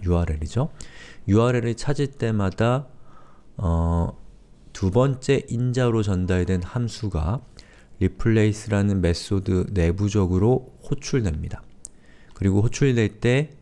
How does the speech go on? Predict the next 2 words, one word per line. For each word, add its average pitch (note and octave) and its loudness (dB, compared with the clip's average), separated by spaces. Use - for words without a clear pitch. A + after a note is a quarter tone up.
자바스크립트는, F2 -2
어, D2 -6